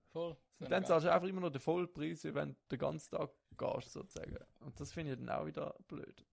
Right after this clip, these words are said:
Speaker 2: Weil ich hab Badi grad hinten dran, ich bin noch nie dort gebadet.
Speaker 1: Noch nie?
Speaker 2: Nein, doch mit, äh, mit dem Schaffen mal.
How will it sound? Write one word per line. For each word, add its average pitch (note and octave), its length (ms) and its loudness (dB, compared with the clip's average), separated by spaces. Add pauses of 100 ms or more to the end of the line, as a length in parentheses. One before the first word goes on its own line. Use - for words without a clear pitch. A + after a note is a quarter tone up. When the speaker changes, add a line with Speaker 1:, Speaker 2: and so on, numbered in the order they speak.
Speaker 2:
Weil D#3 180 0
ich A3 120 4
hab F#3 120 8
Badi C#3+ 220 8
grad E3+ 180 6
hinten E3 200 -2
dran, D3+ 220 6
ich - 80 -8
bin C3+ 80 -10
noch C3+ 80 -4
nie D3+ 180 -4
dort C#3 180 -2
gebadet. - 360 -4 (800)
Speaker 1:
Noch A#2 120 -6
nie? F3 240 4 (300)
Speaker 2:
Nein, C3 320 2 (180)
doch E3 200 6
mit, C#3+ 220 -4
äh, - 240 2
mit B2 160 -12
dem B2+ 100 -10
Schaffen - 380 -8
mal. - 140 -18